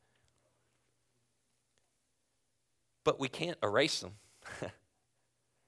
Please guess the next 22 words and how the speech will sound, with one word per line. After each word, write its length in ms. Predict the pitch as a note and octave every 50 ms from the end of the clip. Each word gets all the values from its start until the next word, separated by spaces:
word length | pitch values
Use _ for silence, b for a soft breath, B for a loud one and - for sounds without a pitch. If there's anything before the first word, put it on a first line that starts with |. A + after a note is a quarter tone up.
| _ _ -
We, 120 | - C#3+ -
we, 120 | C3+ C#3
we 180 | A#2 - C#3+ C3
can't 380 | - - - F3+ F#3 F3+ - - B B B B -
ignore 540 | D#3+ D3 C3+ C3 C3 C3+ C#3+ F3 G3+ G3
them, 240 | D#3 D#3 D#3+ E3+ D#3+ B B B B
uh, 220 | - D#3 D#3 D#3 D#3+
because 320 | F3 F#3 E3+ - F#3+ D3+
they're 140 | G3 F#3+ F3
God's 360 | - G3 G3 F#3+ F#3+ - -
truth. 760 | - - - - F3 F#3+ B3 C4+ G3 A2 - - - - - - - _ _ _ _ _ _ _ _ _ _ _ _ _ _ _ - -
They're 140 | F#3+ F#3+
His 300 | F3 D#3+ G3 F#3+ E3+ C3+
word 500 | C#3 C#3 C#3 D#3 F3 G3 A3 B3 C4+ C#4
for 300 | C4 - - F#3 C#3+ C#3
us, 180 | C#3 C#3 D3 -
and 260 | E3 E3 F3 F3 F3
we 120 | F#3 A3+ B3
want 240 | A3+ A3+ A#3 -
the 60 | - E3
whole 420 | - - - F3 G#3 B3 A#3+ A#3
counsel 760 | - - - - G3+ A3+ C4 C#4 B3+ - - - E3 D#3 -